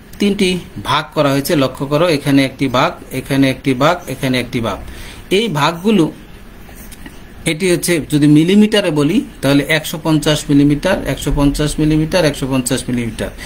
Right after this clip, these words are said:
যদি ইঞ্চিতে বলি, তাহলে ছয় ইঞ্চি, ছয় ইঞ্চি, ছয় ইঞ্চি। এখন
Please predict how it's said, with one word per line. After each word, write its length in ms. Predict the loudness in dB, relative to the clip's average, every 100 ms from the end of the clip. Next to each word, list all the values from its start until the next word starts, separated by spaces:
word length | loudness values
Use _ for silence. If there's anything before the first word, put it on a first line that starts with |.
| -14 -4 0
যদি 160 | 0 2 4
ইঞ্চিতে 380 | 4 4 0 2 2
বলি, 160 | 2 0 -2 -6 0
তাহলে 220 | 2 2 0
ছয় 240 | 0 2 2
ইঞ্চি, 300 | 0 -2 0 0 2
ছয় 200 | 2 4 2
ইঞ্চি, 260 | 0 0 -2 0 0
ছয় 180 | 2 0
ইঞ্চি। 220 | -4 -8 -10 -16 -18 -6 -2
এখন 220 | 2 2